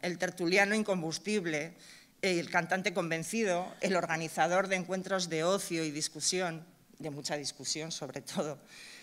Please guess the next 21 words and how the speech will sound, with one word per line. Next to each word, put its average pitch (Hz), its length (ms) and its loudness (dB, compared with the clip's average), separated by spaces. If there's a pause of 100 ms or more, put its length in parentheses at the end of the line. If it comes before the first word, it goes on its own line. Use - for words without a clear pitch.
(140)
Y 202 140 0
es 233 100 8
un 233 140 6
orgullo 190 380 6
haber 165 200 4
compartido 156 840 -2
este 160 260 -4
viaje 160 360 -2
tan 190 240 4
intenso, 160 680 -2 (400)
doloroso, 180 800 4 (160)
pero 233 140 4
intenso 226 420 4
y 226 60 0
fructífero 175 840 -2
hacia 165 260 -4
la 151 80 0
Euskadi 160 520 -2 (140)
próspera 220 420 0
y 160 80 -2
libre, 156 400 -4